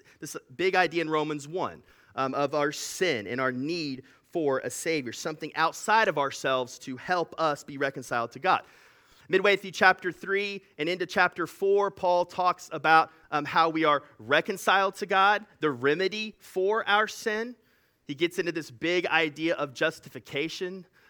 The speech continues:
um, this idea that we can be made right before God,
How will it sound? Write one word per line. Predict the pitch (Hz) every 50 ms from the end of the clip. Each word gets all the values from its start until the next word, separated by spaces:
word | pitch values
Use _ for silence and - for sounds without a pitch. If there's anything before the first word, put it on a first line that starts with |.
| _ _ -
um, | 127 123 123 131
this | 131 - -
idea | 151 151 147 151 147
that | 139 127
we | 123 147 151
can | - 156 139
be | 131 143 139
made | 131 143 143 143 123
right | 113 107 127 127 139 156 147 - _ _ _ _ _
before | - 131 - 156 139 127
God, | 110 127 117 127 147 180 226